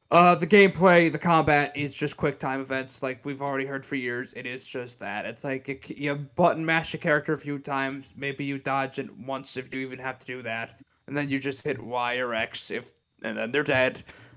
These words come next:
and then it just keeps going. The level up, like, there's a, like, a,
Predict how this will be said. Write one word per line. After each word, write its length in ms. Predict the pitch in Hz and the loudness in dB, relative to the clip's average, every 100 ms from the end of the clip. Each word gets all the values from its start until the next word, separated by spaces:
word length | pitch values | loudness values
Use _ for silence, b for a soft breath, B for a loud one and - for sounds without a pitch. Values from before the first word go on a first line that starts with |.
| b | b
and 180 | 113 123 | -6 -2
then 100 | 127 | -2
it 60 | 131 | -2
just 200 | 135 - | -6 -6
keeps 100 | 139 | 4
going. 220 | 139 98 | 4 4
The 100 | 143 | 2
level 340 | 151 151 147 151 | 4 4 6 6
up, 300 | 147 - - | 4 0 -4
like, 280 | 131 127 - | -2 -2 -2
there's 320 | 135 135 127 | -2 -2 -4
a, 140 | 117 | -6
like, 200 | 117 117 | -4 -6
a, 160 | 104 | -6